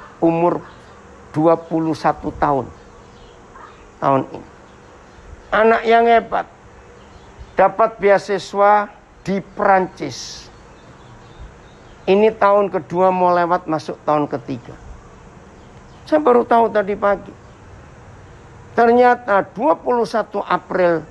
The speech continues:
yang lalu, anaknya ini ditemukan meninggal di kamarnya di Prancis sana. Bayangkan,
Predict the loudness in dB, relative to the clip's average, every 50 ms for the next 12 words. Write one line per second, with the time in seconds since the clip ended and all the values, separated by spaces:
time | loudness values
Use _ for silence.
0 | -4 0 0 2 2 2 0 0 0 0 -2 -2 -4 -8 -14 -18 -20 -20 -20 -20
1 | -20 -20 -20 -20 -20 -20 -20 -20 -20 -20 -20 -12 -4 0 2 2 2 2 0 -2
2 | 0 2 2 2 2 0 -2 -2 -4 -4 -2 -2 0 0 0 0 0 0 -2 0
3 | -2 0 0 0 0 2 0 0 0 0 -4 -8 -16 -20 -20 -20 -20 -20 -20 -20
4 | -20 -20 -20 -20 -20 -20 -20 -20 -20 -20 -20 -20 -20 -20 -20 -20 -20 -20 -20 -20
5 | -20 -18 -12 -12 -12 -4 -2 0 0 2 2 2 2 2 2 0 0 -2 -4 -8
6 | -6 -4 -4 -4 -4 -4 -8 -12 -12 -10 -10 -10 -10 -10 -12 -16 -18 -20 -20 -20
7 | -10 -6 -4 -2 0 0 0 -2 -4 -6 -10 -16